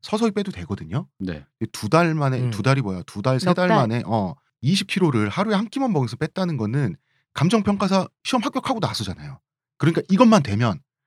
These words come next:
Speaker 1: 나는 완벽해져야지. 그러니까 마음이 급하셨던 거예요. 그동안 공부 스트레스 이런 게 많다 보니까. 그럼 자기를 그렇게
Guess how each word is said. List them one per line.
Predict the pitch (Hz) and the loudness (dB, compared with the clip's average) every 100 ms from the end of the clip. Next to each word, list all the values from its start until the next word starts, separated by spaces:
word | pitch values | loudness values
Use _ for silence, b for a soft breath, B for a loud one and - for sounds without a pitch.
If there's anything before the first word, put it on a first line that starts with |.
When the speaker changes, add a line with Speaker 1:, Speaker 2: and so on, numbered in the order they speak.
| _ - | _ 4
Speaker 1:
나는 | 120 143 135 - _ - | 8 8 6 -4 _ 0
완벽해져야지. | 113 151 - 131 85 - - _ _ - | 6 6 6 2 -2 -12 -18 _ _ -12
그러니까 | - 165 160 - | 2 4 4 2
마음이 | 104 117 135 | 4 4 4
급하셨던 | 135 147 156 _ - 185 262 226 | 2 -2 -4 _ -12 0 0 2
거예요. | 95 95 | 0 -2
그동안 | - 113 117 113 | -2 -2 -2 -2
공부 | 101 120 | -2 -4
스트레스 | 135 - 120 110 | -4 -4 -6 -4
이런 | 98 | -6
게 | |
많다 | 107 87 - | -8 -10 -12
보니까. | 95 85 80 151 107 - b b | -10 -10 -2 0 0 -4 b b
그럼 | - | -6
자기를 | 160 123 156 180 | -2 2 4 4
그렇게 | 117 131 147 147 | 2 2 2 2